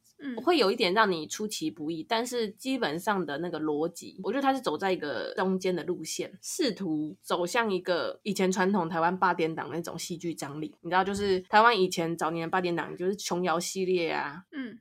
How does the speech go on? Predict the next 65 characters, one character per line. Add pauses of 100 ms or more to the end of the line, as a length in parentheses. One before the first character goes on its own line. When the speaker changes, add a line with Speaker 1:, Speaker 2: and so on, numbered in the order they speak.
Speaker 2:
和
像
韩
剧
的
《癌
症
Speaker 1:
嗯。
Speaker 2:
失
忆
医
不
好》
之
类
的，
Speaker 1:
对。
Speaker 2:
这
种
路
线，
所
以
呢，
里
面
会
有
很
多
过
于
夸
张
或
渲
染
的
情
绪
张
力，
然
后
以
及
一
些
奇
葩
的
剧
情
走
向，
然
后
一
些
洒
狗
血
的
对
白。